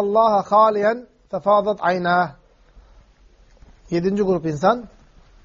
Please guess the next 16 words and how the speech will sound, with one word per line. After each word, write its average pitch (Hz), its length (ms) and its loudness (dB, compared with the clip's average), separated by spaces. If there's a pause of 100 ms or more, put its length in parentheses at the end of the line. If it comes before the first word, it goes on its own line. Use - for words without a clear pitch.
(1500)
Allah-u 220 320 2
Teala'yı 220 560 2
andığında, 208 720 0 (100)
Allah-u 196 280 -2
Teala'yı 208 340 2
zikrettiğinde, 185 840 -2 (1120)
tek - 200 -8
başına, 160 440 -6 (300)
tek - 220 -10
başına, 151 440 -12 (240)
kimsenin 165 360 -10
olmadığı 156 380 -6
yerde, 147 440 -4 (800)
gözleri 202 640 0 (1120)
yaşaran, 165 600 0 (920)
fı-, 175 140 -12